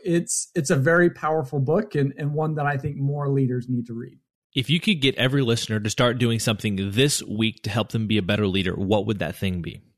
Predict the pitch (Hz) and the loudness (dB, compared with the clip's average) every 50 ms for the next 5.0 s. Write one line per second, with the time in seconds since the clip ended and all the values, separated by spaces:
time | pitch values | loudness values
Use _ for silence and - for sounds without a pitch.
0 | _ _ _ _ 196 156 185 240 233 - 262 220 - - 247 233 233 233 233 214 | _ _ _ _ 2 4 4 4 4 4 2 0 2 4 4 2 4 2 2 2
1 | 208 175 185 175 165 165 165 165 - 196 190 180 - - 175 156 147 135 135 - | 4 4 4 4 4 4 2 2 0 0 0 0 0 0 -2 -2 0 -2 -4 -6
2 | - 214 165 165 165 175 202 202 190 214 214 226 185 185 185 185 156 170 160 170 | -8 -6 -2 2 4 4 4 4 4 2 2 4 4 4 2 4 4 4 4 4
3 | 180 190 202 196 - - 170 165 165 160 - - - - - 208 208 226 233 220 | 4 4 2 0 -2 -2 -2 -2 -2 -2 -2 -4 -6 -4 0 2 4 4 4 2
4 | 196 180 190 196 202 196 185 170 156 151 143 143 143 143 147 156 170 185 - | 2 0 0 0 0 2 0 0 -2 -4 -6 -6 -4 -2 -2 -2 -2 -4 -6